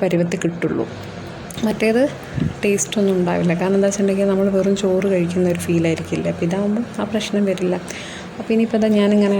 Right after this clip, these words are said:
അതിൻ്റെ സ്മെല്ല് വരുന്നുണ്ടോ നോക്കണം. ഇത് റൈസ് വേവുമ്പോഴുള്ളൊരു സ്മെല്ല് ഉണ്ടാവുമല്ലോ, അതും നോക്കിയിട്ട് ഇങ്ങനെ വെയിറ്റ് ചെയ്ത് നിൽക്കുകയായിരുന്നു കേട്ടോ.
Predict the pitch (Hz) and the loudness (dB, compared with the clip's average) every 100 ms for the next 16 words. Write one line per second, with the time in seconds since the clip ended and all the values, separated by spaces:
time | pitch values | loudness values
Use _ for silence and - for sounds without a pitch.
0 | 190 190 202 - 190 180 196 208 185 180 | 2 2 0 0 0 2 4 4 4 4
1 | 175 170 170 170 165 165 170 196 180 180 | 4 4 2 2 0 2 0 0 2 2
2 | - 208 190 190 202 196 190 190 202 214 | 2 2 2 4 4 4 4 2 0 0
3 | 202 208 214 180 170 165 170 170 - - | 0 2 2 2 0 -2 -2 -4 -4 -2
4 | - 190 202 214 196 175 190 185 190 185 | 0 2 4 4 4 2 -2 0 2 2
5 | 180 185 180 175 190 180 175 170 - 170 | 2 2 2 0 0 2 2 0 0 0
6 | 170 170 170 180 | 2 -2 0 0